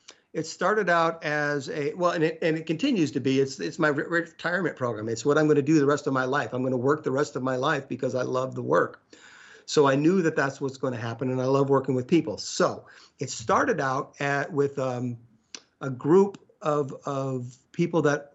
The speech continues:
that, uh, it's a, they call it a forum. It's with Entrepreneur Organization, and, and I had a friend that has a, um,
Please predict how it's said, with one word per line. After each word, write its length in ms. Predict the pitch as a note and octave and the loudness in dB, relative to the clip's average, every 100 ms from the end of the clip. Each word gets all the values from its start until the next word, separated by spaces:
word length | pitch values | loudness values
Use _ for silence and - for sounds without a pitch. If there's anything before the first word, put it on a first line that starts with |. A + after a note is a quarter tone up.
| C#4 | -6
that, 240 | C#3+ - - _ _ _ _ | -4 -6 -14 _ _ _ _
uh, 360 | E3+ D3+ - - - | -8 -6 -8 -10 -12
it's 140 | - - | -8 -4
a, 80 | C3+ - | -4 -2
they 240 | E3+ E3 C#3 | 2 4 4
call 260 | E3 D#3 | 4 4
it 60 | E3 | 2
a 20 | |
forum. 440 | D#3+ F#3+ D#3 C#3 | 2 2 4 4
It's 100 | C#3 | 2
with 140 | D3 - | 0 0
Entrepreneur 520 | D3+ D#3 F3 E3 E3 | 0 -2 -2 0 4
Organization, 640 | C#3 B2+ B2 A2 A#2 A2+ C#3+ | 4 2 -2 -4 -6 -4 -4
and, 180 | C3+ - | -4 -4
and 120 | C#3+ C3+ | -4 -2
I 40 | |
had 120 | C#3 | -2
a 40 | C#3 | -4
friend 480 | - D#3 D#3+ D#3 D#3 - _ _ | 0 2 2 0 -6 -20 _ _
that 140 | C3+ | -2
has 280 | C3+ C#3 C3 | 2 0 2
a, 340 | C3+ C3 B2+ B2 | 2 2 2 0
um, 420 | A#2+ A#2 A#2 | -2 -4 -4